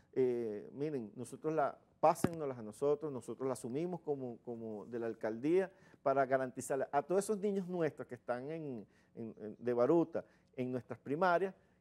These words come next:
que al terminar la, el sexto grado s-,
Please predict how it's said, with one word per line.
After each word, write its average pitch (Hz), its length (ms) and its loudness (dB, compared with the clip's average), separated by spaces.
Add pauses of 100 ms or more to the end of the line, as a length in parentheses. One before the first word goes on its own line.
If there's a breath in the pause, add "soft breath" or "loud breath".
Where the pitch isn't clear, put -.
(160)
que 160 220 4
al 151 140 6
terminar 156 560 2
la, 196 340 2
el 165 100 0
sexto 190 300 2
grado 190 300 10
s-, - 160 -4